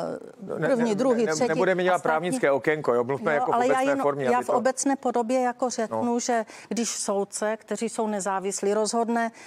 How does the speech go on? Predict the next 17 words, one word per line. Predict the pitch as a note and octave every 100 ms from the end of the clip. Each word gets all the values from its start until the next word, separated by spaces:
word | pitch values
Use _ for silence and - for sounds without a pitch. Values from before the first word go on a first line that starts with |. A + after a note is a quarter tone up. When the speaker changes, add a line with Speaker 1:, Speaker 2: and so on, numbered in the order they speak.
| -
Speaker 2:
eh, | - G3 E3+ E3+ F3+
že | G3 G#3+
se | -
to | - A3+
nelíbí | F#3 F#3+ F#3
státnímu | F#3+ G3 F#3+ G#3 G#3
zástupci, | G#3 G3+ G#3 - A3+
tak | G#3+
se | - A#3+
odvolá. | G3 F3+ F3+ D#3 -
Odvolací | G3 G#3 A3+ A3 A#3+
soud | - A3+ G#3
rozhodne | A3 G#3 A#3 A3+ G#3
Speaker 1:
No, |
Speaker 2:
s |
Speaker 1:
ale | B2+
Speaker 2:
tím | C#3+